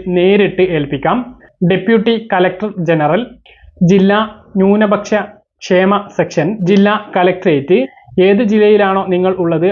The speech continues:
ആ ജില്ലയുടെ പേര് എഴുതുക. ഈ വിലാസത്തിൽ അതാത് ജില്ലാ കളക്ടറേറ്റിലെ തപാൽ മുഖേനയും ഈ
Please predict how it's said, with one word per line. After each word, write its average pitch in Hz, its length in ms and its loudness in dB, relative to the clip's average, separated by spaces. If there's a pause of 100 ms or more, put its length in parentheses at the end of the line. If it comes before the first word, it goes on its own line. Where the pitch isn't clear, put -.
(140)
ആ 175 40 0 (120)
ജില്ലയുടെ 170 420 2
പേര് 160 260 2
എഴുതുക. 139 220 0 (560)
ഈ 226 40 4 (280)
വിലാസത്തിൽ 185 560 0 (380)
അതാത് 175 280 2 (140)
ജില്ലാ 175 220 0 (100)
കളക്ടറേറ്റിലെ 170 640 -2 (260)
തപാൽ 202 380 0
മുഖേനയും 190 500 0 (160)
ഈ 185 40 2